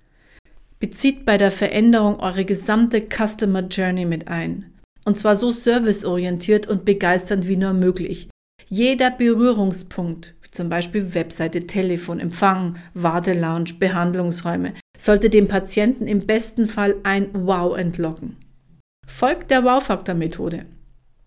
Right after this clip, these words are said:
Gestaltet euer Leistungsangebot so effizient,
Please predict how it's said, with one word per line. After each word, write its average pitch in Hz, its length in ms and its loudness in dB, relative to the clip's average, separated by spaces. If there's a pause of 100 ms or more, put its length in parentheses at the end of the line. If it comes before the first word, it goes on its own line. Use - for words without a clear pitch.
(260)
Gestaltet 220 640 0
euer 190 180 4
Leistungsangebot 202 1000 0
so - 200 -4
effizient, 214 720 -2